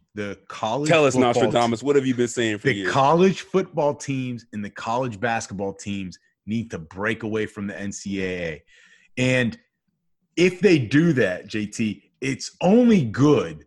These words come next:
Speaker 1: because you, you still need to have some sort of governing body, right? Like, you can't have the S E C doing their own thing, not coordinating with all the other conferences, 'cause then how do you end up with a playoff? How do you end up with a national championship?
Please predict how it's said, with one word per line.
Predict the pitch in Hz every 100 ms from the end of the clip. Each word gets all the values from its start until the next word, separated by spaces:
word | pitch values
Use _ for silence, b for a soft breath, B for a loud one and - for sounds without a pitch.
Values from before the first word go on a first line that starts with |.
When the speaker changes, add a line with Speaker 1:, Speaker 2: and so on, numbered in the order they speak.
| _
Speaker 1:
because | - 165 202 165
you, | 226
you | 185
still | - 277
need | 254 208 175
to |
have | 147 156 143
some | - 160
sort | - 156
of | 110
governing | 107 131 127 113 98
body, | 101 120 104 85
right? | 92 117 120 B B B
Like, | 135 127 - -
you | 135
can't | - 190 180
have | 185
the | 147 -
S | 165 -
E | 151
C | - 175 165
doing | 139 156 147
their | 135 123
own | 143 160 147
thing, | - 139 135 120 b b
not | 156 160
coordinating | - 165 151 156 151 143
with | 135
all | 139 135
the | 131
other | 156 175
conferences, | - - 127 123 127 - 139
'cause | 117 143
then | 117 147 131 _ _
how | 143 165
do |
you | 160
end | 156 151
up | 139
with | 139
a |
playoff? | 131 - 151 110
How | - 127
do |
you | 143
end | 147
up | 139 127
with | 127
a |
national | 131 135 - 127
championship? | - 143 120 107 113 95